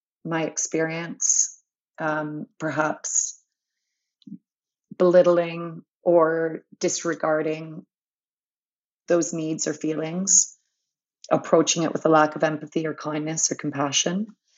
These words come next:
Uh, I mean, I do recognize that sometimes in the heat of the moment,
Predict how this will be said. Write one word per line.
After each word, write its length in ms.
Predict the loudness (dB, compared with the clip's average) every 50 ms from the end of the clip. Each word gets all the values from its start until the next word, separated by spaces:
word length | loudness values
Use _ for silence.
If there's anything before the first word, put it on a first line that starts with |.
| -20 -20 _ _ _ _ _ _ _ -6
Uh, 220 | -4 -2 0 0 2
I 100 | 4 6
mean, 160 | 6 6 6 6
I 100 | 4 6
do 160 | 6 6 6
recognize 640 | 6 6 4 2 -8 -8 -8 -6 -6 -6 -8 -8 -8
that 240 | -8 -8 -8 -8
sometimes 460 | -8 -8 -8 -8 -8 -8 -8 -8 -8 -8
in 80 | -10
the 40 | -12
heat 200 | -8 -6 -6 -6
of 100 | -6 -6
the 80 | -6 -4
moment, 560 | -4 -4 -4 -4 -6 -4 -4 -4 -2 -4